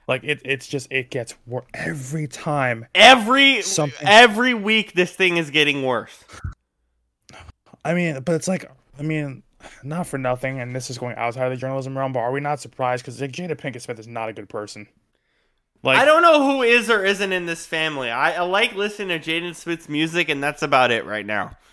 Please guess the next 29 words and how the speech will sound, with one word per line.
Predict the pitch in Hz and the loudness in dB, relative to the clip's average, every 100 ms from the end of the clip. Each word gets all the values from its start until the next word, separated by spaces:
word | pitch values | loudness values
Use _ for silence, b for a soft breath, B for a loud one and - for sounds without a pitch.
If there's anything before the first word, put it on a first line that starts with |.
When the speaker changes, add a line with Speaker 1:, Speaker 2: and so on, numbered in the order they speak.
| _ _ _ | _ _ _
Speaker 2:
That's | 165 180 | 4 6
all | 208 | 8
I'm | 170 156 | 8 6
fo-, | - 135 | 4 4
that's | 151 147 117 | 6 4 4
Speaker 1:
Yeah. | 110 | 0
Speaker 2:
it. | - _ _ _ _ _ _ _ _ _ _ _ _ _ _ _ - | -2 _ _ _ _ _ _ _ _ _ _ _ _ _ _ _ 2
Like, | 170 170 | 4 6
Speaker 1:
It's | |
just | 151 - | 4 2
like, | 143 131 143 | 0 0 -4
you | 127 | 0
know, | |
Speaker 2:
I | 117 180 | 8 10
don't | 185 185 | 10 10
know | 160 | 8
what | 147 143 | 8 6
the | 127 | 4
hell's | 135 120 127 | 4 2 4
Speaker 1:
uh, | |
Speaker 2:
going | 127 | 4
on | 113 113 | 4 2
with | 107 | -2
this | 110 - | -6 -8
f-, | - - | -14 -20
family, | - 127 120 113 110 | -4 0 2 2 0
and | 107 | -2
it's | 104 - | -4 -8
ridiculous. | 117 110 104 92 64 - - | -8 -6 -6 -8 -12 -14 -20